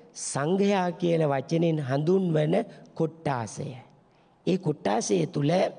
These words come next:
විශේෂතා වගයක් තියෙනවා.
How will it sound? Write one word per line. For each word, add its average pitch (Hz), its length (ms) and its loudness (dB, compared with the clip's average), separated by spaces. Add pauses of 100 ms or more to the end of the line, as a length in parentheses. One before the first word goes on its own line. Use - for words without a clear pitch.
(2000)
විශේෂතා 151 720 0
වගයක් 113 440 -4
තියෙනවා. - 440 -16